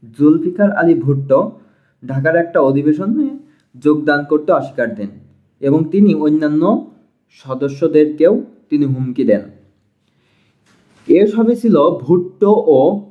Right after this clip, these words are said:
ইয়াহিয়ার ষড়যন্ত্রের ফল এবং এটা ছিল মূলত ভুট্টো আর ইয়াহিয়ার ষড়যন্ত্রের ফল। ইয়াহিয়া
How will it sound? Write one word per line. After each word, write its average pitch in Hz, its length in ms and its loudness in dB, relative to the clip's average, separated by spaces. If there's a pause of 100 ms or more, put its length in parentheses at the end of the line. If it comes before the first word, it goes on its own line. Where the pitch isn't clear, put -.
(160)
ইয়াহিয়ার 160 520 2 (180)
ষড়যন্ত্রের 143 600 -4
ফল 107 180 -8
এবং 175 280 -4
এটা 151 220 2
ছিল 208 200 -2
মূলত 180 320 2 (580)
ভুট্টো 139 340 -2
আর 170 200 0 (360)
ইয়াহিয়ার 139 560 0 (800)
ষড়যন্ত্রের 139 600 -2
ফল। 110 220 -4 (260)
ইয়াহিয়া 220 360 2